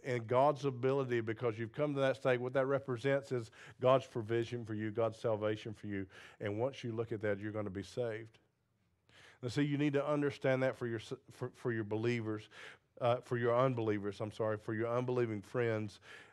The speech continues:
I, I wanna help you learn how to pray, because oftentimes what we pray is this, "God, God,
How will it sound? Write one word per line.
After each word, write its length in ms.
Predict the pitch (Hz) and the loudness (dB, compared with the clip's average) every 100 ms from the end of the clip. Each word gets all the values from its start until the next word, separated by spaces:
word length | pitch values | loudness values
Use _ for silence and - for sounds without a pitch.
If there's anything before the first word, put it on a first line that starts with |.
| _ | _
I, 120 | 117 123 | -8 -4
I 60 | 127 | 0
wanna 200 | 131 127 98 139 | 0 0 -2 0
help 320 | 147 139 - | 2 0 -6
you 120 | 117 | -4
learn 260 | 110 110 104 | 0 0 0
how 160 | 113 | -2
to 40 | 104 | -4
pray, 440 | - 117 110 113 | -2 2 2 0
because 280 | 117 113 113 | -8 -8 0
oftentimes 680 | 120 123 123 113 117 110 117 | 2 2 0 -2 -2 -2 -6
what 100 | 110 | -8
we 120 | 110 | -10
pray 320 | - 123 117 | -4 0 0
is 180 | 110 107 | -2 -4
this, 300 | 120 113 - - - - - - _ - | -6 -6 -8 -16 -16 -16 -16 -20 _ 0
"God, 400 | 127 127 127 120 - - | 6 8 8 4 -6 -8
God, 360 | 117 123 123 | 0 4 4